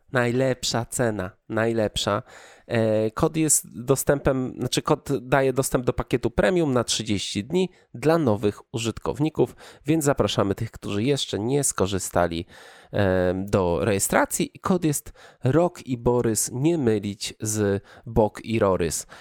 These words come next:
E, <laughs> oczywiście, e... mamy link do rejestracji w opisie, który od razu was przekieruje do, e, jakby wklepie ten kod i przekieruje was na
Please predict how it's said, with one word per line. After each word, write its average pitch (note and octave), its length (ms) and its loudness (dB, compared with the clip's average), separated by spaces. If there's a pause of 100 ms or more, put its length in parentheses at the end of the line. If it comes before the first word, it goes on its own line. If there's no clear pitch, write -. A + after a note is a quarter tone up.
(240)
E, G#2 80 0
<laughs> G2+ 460 2 (1200)
oczywiście, C#3 640 0 (320)
e... G#2+ 420 0 (500)
mamy G#2+ 440 4 (240)
link A#2 340 -4
do G#2 140 2
rejestracji F2+ 840 0 (180)
w G#2+ 160 -16
opisie, C3 480 0
który A#2 260 0
od F#2 140 0
razu F#2 260 0
was F#2+ 260 -4 (380)
przekieruje F2+ 840 0 (200)
do, F2+ 340 -2 (160)
e, - 140 -2 (480)
jakby - 340 -8
wklepie G2+ 480 0
ten E2 180 -6
kod F2+ 340 0
i F2+ 40 -10
przekieruje F2+ 560 -2
was - 280 -4
na D#2+ 220 -8